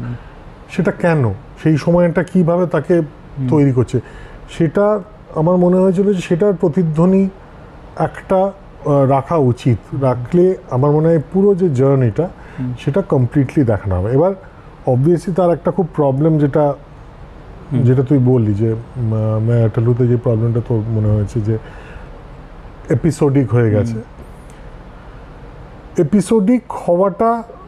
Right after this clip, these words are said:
Speaker 1: কিন্তু necessarily খারাপ নয়, if there is a, if there is a, a, a line or if there is a binding force,
Speaker 2: হুম।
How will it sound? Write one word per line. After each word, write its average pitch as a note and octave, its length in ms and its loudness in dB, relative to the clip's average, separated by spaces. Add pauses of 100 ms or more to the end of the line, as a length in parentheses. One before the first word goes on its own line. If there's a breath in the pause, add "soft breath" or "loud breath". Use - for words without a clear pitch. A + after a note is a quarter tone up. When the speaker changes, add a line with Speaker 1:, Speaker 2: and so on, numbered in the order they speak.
(220)
Speaker 1:
কিন্তু G3+ 580 2 (420)
necessarily G3+ 800 2
খারাপ D3+ 380 0
নয়, E3 280 0 (140)
if G3 160 2 (520)
there E3 180 4
is F3 80 0
a, B3 120 2 (1120)
if - 0 -
there D3 260 4
is F#3 240 0
a, - 160 -2
a, F3 520 0
a - 20 4
line D3+ 640 4 (100)
or D3 140 2
if C#3+ 360 0
there D3+ 140 4
is D#3 100 2
a D#3 40 2 (800)
binding D#3+ 520 4
force, D#3+ 680 -2 (120)
Speaker 2:
হুম। B2 240 -4